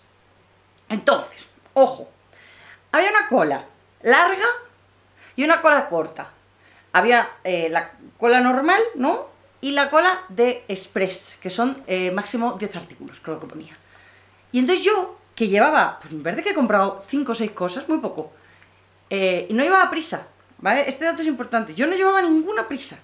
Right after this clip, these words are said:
porque he ido tranquilamente por la mañana, a mi ritmo, eh, vamos, que tenía reservado ese espacio de tiempo para hacer la compra, no tenía ninguna prisa. Pues aún así, como que me he sentido muy feliz al darme cuenta de, "Ah, bien,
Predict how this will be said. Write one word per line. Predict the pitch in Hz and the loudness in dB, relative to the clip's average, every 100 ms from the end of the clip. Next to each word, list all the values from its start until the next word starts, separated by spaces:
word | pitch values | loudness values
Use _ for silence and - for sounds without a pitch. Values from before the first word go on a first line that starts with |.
| _ | _
porque | - 143 185 | -16 -6 -2
he | 202 | 0
ido | 233 277 285 | 0 -4 -6
tranquilamente | 185 180 175 170 240 339 349 | -6 -6 -4 -4 -2 -4 -4
por | 254 185 | -4 -2
la | |
mañana, | 156 160 247 359 370 370 370 - - - _ - | -2 -2 0 2 2 -2 -6 -18 -20 -20 _ -14
a | |
mi | 151 156 | -8 -6
ritmo, | 214 359 381 359 359 349 - | 0 2 2 4 4 2 -6
eh, | - 175 175 180 180 _ _ - - | -4 0 2 0 -4 _ _ -20 -12
vamos, | 107 320 302 | 0 0 0
que | - 147 | -6 -12
tenía | - 160 208 254 | -6 0 2 2
reservado | 254 247 208 247 240 | 0 0 2 2 2
ese | 226 226 226 208 - _ | 0 -2 -4 -6 -12 _
espacio | 196 - - 240 214 | -10 -8 -4 -4 -2
de | 202 | -4
tiempo | 233 277 339 | -2 -2 0
para | 190 | 0
hacer | 160 - 330 | 0 -2 -2
la | 233 151 | 0 0
compra, | 202 226 247 320 220 | 0 0 2 0 0
no | 185 220 | -2 -2
tenía | 220 214 208 | -2 -4 -4
ninguna | 190 180 165 | -4 -2 -4
prisa. | 143 151 139 - - - - _ _ _ | -6 -12 -12 -16 -20 -20 -20 _ _ _
Pues | - 226 | -4 2
aún | 240 220 | 2 4
así, | 220 - 453 480 - _ _ - | 2 0 -4 -6 -12 _ _ -2
como | 254 240 | 2 4
que | 240 | 4
me | 277 | 0
he | |
sentido | 392 392 415 | 0 0 0
muy | 403 403 | 0 -2
feliz | 330 302 359 349 - _ _ - - | -2 0 0 -2 -6 _ _ -20 -2
al | 220 240 | 2 2
darme | 277 339 | 2 0
cuenta | 359 330 | 0 0
de, | 240 | 0
"Ah, | - 269 - | -2 -6 -4
bien, | 208 349 202 | 4 6 6